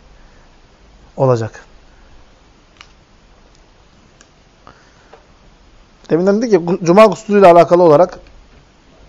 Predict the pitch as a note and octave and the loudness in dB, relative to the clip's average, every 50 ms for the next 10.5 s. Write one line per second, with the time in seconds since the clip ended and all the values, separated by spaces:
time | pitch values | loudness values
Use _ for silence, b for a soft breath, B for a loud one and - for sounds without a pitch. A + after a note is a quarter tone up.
0 | - _ - E3+ E3+ F3+ G3 G3+ G3 G#3 G#3 G3+ F#3 E3+ D#3 D3+ D3 C#3 D3+ C#3+ | -20 _ -4 -4 -4 -2 -2 0 2 2 2 2 2 2 4 4 4 2 0 -4
1 | C#3+ E3+ F3 D#3+ E3 D#3 E3 - - D#3+ D#3+ D#3+ D#3 C#3 C3 C3 - _ _ - | -2 -2 -2 -2 -2 -2 -2 -6 -4 -6 0 0 0 0 0 -6 -14 _ _ -6
2 | D3+ D3+ D#3 D#3 D3+ D3+ D#3 C#3+ B2 G#2+ - - - D#3+ E3 E3+ E3 E3 D#3+ D#3 | -2 2 2 2 4 4 2 2 0 -4 -12 -12 -10 -4 -2 -2 -2 -2 -4 -2
3 | C3 E3 D3+ - - E3 C#3 - - - G3 F3+ C3 D3 C3+ A#2 G#2+ - _ _ | -2 -2 -2 2 2 0 0 0 0 0 0 0 0 -2 -6 -6 -8 -12 _ _
4 | _ _ _ _ _ b b b b b b b b b b b - C#3+ D3 C#3+ | _ _ _ _ _ b b b b b b b b b b b -12 -8 -6 -6
5 | C#3 C3+ B2+ A#2 A#2 - _ _ b b b b b b b b b b b - | -6 -6 -6 -10 -12 -20 _ _ b b b b b b b b b b b -4
6 | F#3 F#3 F#3+ G#3+ A3+ A3+ A3 A3+ A3+ G#3+ F#3+ G#3 A#3+ A3+ - G3 E3+ F3+ F#3+ A3 | -4 -4 -2 0 0 2 2 2 2 2 0 -2 -4 -4 -4 -2 -2 0 2 4
7 | A#3+ A#3 A3+ G#3 F#3+ F#3+ G3 F#3 F3+ F3 - - - _ _ _ _ _ _ _ | 2 2 2 0 0 2 2 2 2 0 -2 -10 -20 _ _ _ _ _ _ _
8 | _ _ _ F3 D3+ E3 F3+ G#3 A3 A3+ A3 G#3+ G#3 - F3+ F#3 D#3+ F3+ F3 - | _ _ _ -12 -8 -4 2 4 6 6 6 4 2 0 -4 -6 -8 -8 -8 -4
9 | - G3+ F#3+ G3 A3 G#3+ G3 - F#3+ F3 E3+ E3 D#3 D3+ D#3+ - - F#3+ F3 F3+ | -2 -2 -2 -2 -4 -10 -8 -8 -8 -6 -4 -4 -4 -4 -6 -4 -2 -2 0 2
10 | F#3 G3+ A#3 A3 - G3 F3+ F#3+ G3+ A3 | 4 4 2 2 2 2 0 0 0 -4